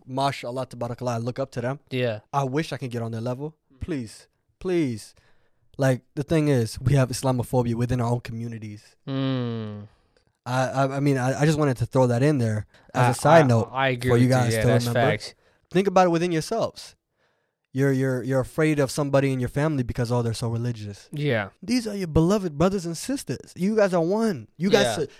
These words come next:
Speaker 1: you guys should love each other more. The more s-, the more closer to Allah subhanahu wa ta'ala you are. That's a
Speaker 2: Yeah.
Speaker 1: beautiful trait. Embrace one another for that. You know, I have a, a religious brother, religious sister. MashaAllah, tabarakallah.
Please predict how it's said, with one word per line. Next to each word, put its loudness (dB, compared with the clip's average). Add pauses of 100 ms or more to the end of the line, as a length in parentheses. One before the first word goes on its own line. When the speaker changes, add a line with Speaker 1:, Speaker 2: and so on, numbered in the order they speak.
Speaker 1:
you -8
guys -2
should -10
love -2
each -8
other -6
more. 2
The -4
more -2
s-, -10
the -6
more -2 (280)
closer -4
to -8
Allah -2
subhanahu -6
wa -6
ta'ala -2
you -8
are. 0
That's -2
a 2
Speaker 2:
Yeah. 2
Speaker 1:
beautiful 8
trait. -8 (640)
Embrace 0
one -4
another -4
for -6
that. -8 (340)
You -10
know, -4
I -4
have -2
a, -2
a -12
religious -8
brother, -2
religious -8
sister. -10
MashaAllah, -10 (180)
tabarakallah. -8